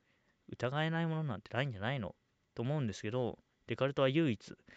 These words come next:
えー、自分が、こう自分を疑っている自分、この世界は全て夢なのかもしれないと思ってる自分を疑うことはできないんですね。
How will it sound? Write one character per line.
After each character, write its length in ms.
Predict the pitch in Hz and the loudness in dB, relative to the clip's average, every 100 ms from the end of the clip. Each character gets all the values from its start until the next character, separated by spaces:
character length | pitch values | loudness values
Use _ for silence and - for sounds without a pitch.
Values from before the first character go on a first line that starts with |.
| - - - - _ | -20 -20 -20 -20 _
え 360 | 101 104 101 92 | -2 0 0 -2
ー、 40 | - - | -6 -4
自 100 | 123 | 0
分 280 | 151 175 180 | 2 2 2
が、 360 | 185 143 - - _ _ _ _ _ _ _ _ _ _ _ _ _ - | 4 2 0 -10 _ _ _ _ _ _ _ _ _ _ _ _ _ -8
こ 80 | 101 | -6
う 20 | |
自 160 | 101 120 | -2 0
分 380 | 165 185 185 180 | 2 4 4 0
を 80 | _ | _
疑 260 | 120 143 151 | 0 2 2
っ 20 | |
て 200 | _ 156 | _ 0
い 40 | |
る 60 | 143 | 0
自 160 | 123 117 | 0 0
分、 240 | 131 160 _ _ _ _ _ _ _ _ _ _ - - _ | -2 -4 _ _ _ _ _ _ _ _ _ _ -20 -20 _
こ 140 | 135 | -2
の 80 | 156 | 0
世 140 | 190 | 0
界 220 | 180 120 104 | 2 2 4
は 320 | 101 95 - - | 2 2 -4 -14
全 360 | - - 170 | -6 2 2
て 100 | - | 2
夢 300 | 95 110 123 | -2 0 2
な 140 | 165 127 | 2 2
の 100 | 98 | -2
か 120 | 95 | -4
も 100 | 95 | -6
し 140 | - | -6
れ 100 | 101 | -8
な 140 | 95 92 | -6 -10
い 80 | - _ _ _ _ _ - | -12 _ _ _ _ _ 0
と 100 | 139 | 2
思 160 | 131 | 2
っ 20 | 151 | 0
て 160 | - | -2
る 40 | 104 | -2
自 160 | 113 | -2
分 120 | 101 | -2
を 100 | 104 - | -4 -2
疑 280 | 123 135 131 | 2 4 4
う 40 | |
こ 60 | 127 | 4
と 100 | 110 | 0
は 40 | |
で 100 | 92 | 0
き 60 | 104 | -4
な 60 | |
い 60 | 90 | -6
ん 20 | |
で 80 | - | -8
す 80 | - | -10
ね。 140 | 147 | -10